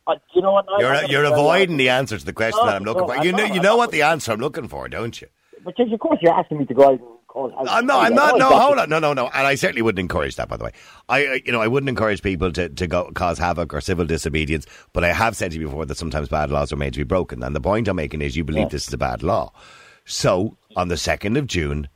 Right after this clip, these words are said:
Speaker 2: nothing has happened. And you're still stuck with a promise from Leo Varadkar, who talks out of both sides of his mouth, and Micheál, who doesn't seem to want to make decisions, and Stephen Donnelly, who's dithering all day.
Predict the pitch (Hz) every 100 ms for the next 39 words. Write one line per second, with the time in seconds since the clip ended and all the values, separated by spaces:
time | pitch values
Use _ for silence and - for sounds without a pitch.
0 | _ 76 90 85 87 71 71 85 82 67
1 | - - - - _ 73 76 87 147 -
2 | - 104 90 - 87 - 69 - - 135
3 | 139 - - - 80 87 107 95 85 85
4 | 87 - 90 - - - - 92 82 78
5 | 64 143 160 101 78 69 64 65 80 73
6 | 71 98 107 90 80 78 95 80 78 71
7 | 76 62 69 62 98 87 82 - - -
8 | 73 - 104 90 82 80 78 69 67 87
9 | 82 80 73 73 69 76